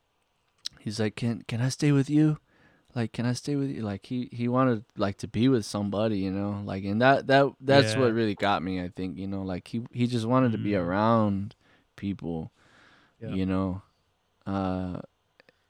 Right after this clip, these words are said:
Speaker 1: like, like, "Can I stay with you? Can I stay with you?" You know?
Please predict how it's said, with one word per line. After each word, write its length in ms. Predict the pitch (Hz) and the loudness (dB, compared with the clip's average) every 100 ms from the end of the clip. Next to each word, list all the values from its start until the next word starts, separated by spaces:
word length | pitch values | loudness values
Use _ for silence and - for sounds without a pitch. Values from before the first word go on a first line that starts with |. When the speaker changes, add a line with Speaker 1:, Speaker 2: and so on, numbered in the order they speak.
| - | -14
Speaker 1:
like, 400 | 101 90 87 _ - | -8 -8 -8 _ -18
like, 160 | 87 - | -16 -8
"Can 120 | 110 | -6
I 40 | |
stay 220 | 107 123 131 | -4 0 2
with 180 | 117 | 2
you? 160 | 110 104 | -2 -8
Can 160 | - 110 | -8 -8
I 60 | |
stay 220 | 104 117 113 | -6 -6 -6
with 240 | 107 - | -6 -8
you?" 180 | 104 110 _ _ _ _ _ _ _ - | -10 -10 _ _ _ _ _ _ _ -10
You 160 | 98 | -6
know? 320 | 95 98 101 | -2 -2 -4